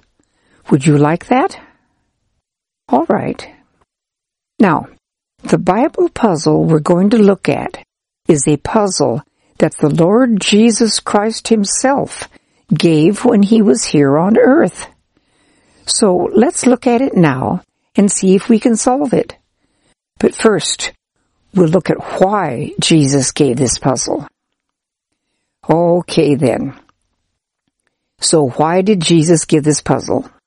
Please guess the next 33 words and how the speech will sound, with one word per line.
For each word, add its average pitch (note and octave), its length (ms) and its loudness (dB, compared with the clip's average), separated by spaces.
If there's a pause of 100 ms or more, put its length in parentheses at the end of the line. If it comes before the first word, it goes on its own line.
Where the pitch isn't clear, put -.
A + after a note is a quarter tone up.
(800)
Well, - 400 -2 (480)
just - 380 -2
a D3+ 100 4
day G3 340 2
or C4 140 0
so G3 280 2
before F3 380 2
Jesus F3 540 2
died D3+ 280 0
on D#3 120 2
the E3 100 2
cross C3+ 400 -4
for - 200 -4
our A#2+ 180 0
sins, - 760 0 (500)
Jesus D#3+ 560 2
was F3 200 0
at D3 120 0
the C#3+ 160 -2
Lord's D#3 500 0
temple G#3 640 -2
in D#3 160 4
the D3+ 100 6
city D3+ 500 2
of F3 100 -2
Jerusalem. G#3 840 2 (1040)
He F3+ 200 2
was D#3 200 0
teaching A#3 560 2
the D4 80 4
people - 460 0
about E3+ 480 -2
God. C#3+ 440 -4